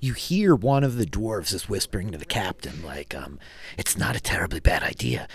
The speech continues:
Look at the size of that bastard. He could rip apart half the jobs that we get to just by himself.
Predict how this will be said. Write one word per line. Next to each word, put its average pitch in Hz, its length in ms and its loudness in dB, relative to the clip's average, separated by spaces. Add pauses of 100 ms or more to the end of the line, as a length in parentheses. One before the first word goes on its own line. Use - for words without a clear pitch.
(240)
Look - 120 2
at - 60 0
the - 60 -4
size - 380 4
of - 60 -8
that - 200 -6
bastard. - 480 0 (300)
He 165 100 -2
could 82 220 -4
rip 135 200 6
apart - 360 6
half - 280 -2
the - 80 -6
jobs - 420 0
that - 140 -4
we 87 80 -4
get - 220 -2
to 101 120 -2
just - 260 0
by - 160 6
himself. - 560 0